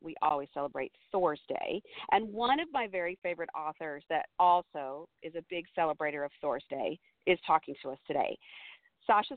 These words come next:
Summers grew up surrounded by books. Her passions have always been storytelling, romance, and travel passions. She's used to wri-, she's written more than twenty novellas and, um, novels. Now a best-selling and award-winning author, Sasha continues to fall a little in love with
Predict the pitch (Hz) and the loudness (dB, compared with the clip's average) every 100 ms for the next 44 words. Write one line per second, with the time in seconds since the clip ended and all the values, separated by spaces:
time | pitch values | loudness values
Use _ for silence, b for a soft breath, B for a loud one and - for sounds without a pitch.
0 | - 311 196 165 440 _ _ _ - _ | -4 -2 -2 -4 -6 _ _ _ -20 _
1 | 226 240 214 208 220 196 185 196 277 - | -4 2 2 2 -4 -4 -4 -4 -4 -4
2 | 156 254 _ _ - 220 220 190 - 254 | -6 -6 _ _ -18 -8 -2 -2 -4 -12
3 | 220 208 190 - 165 - 160 180 226 247 | -4 0 0 -2 -10 -6 -4 -4 -2 -4
4 | 254 311 - 175 170 175 220 - 180 175 | -4 -8 -4 0 0 0 -2 -4 -8 0
5 | 180 165 165 170 156 - 220 294 - 190 | 2 2 2 0 0 0 -6 -6 -6 -6
6 | 190 220 - 220 190 180 - - - 202 | -6 -8 -6 0 4 4 2 -6 -10 -10
7 | - b b b - 214 262 254 226 247 | -10 b b b -4 2 2 2 0 -2
8 | 247 - 277 285 277 - 220 220 214 202 | -4 -2 0 0 -4 -8 -10 -4 -2 2
9 | 202 196 208 226 _ 202 190 185 190 - | 4 4 2 -6 _ -4 -2 -4 -6 -10
10 | _ 175 170 170 175 - 202 185 165 156 | _ -6 -6 -6 -10 -8 0 4 4 2
11 | 208 - _ b b b - 226 247 269 | -4 -10 _ b b b -2 4 4 4
12 | 240 247 240 226 277 233 208 180 180 190 | 0 -6 -4 -4 -4 -8 -6 -4 -4 -6
13 | 202 - 208 - 320 - 208 214 233 202 | -8 -8 -10 -10 -12 -6 -4 -6 -12 -16
14 | 208 208 - 196 196 190 214 262 - 196 | -14 -12 -12 0 6 8 8 6 4 0
15 | 196 294 359 285 208 202 202 | 0 0 -2 -4 0 0 0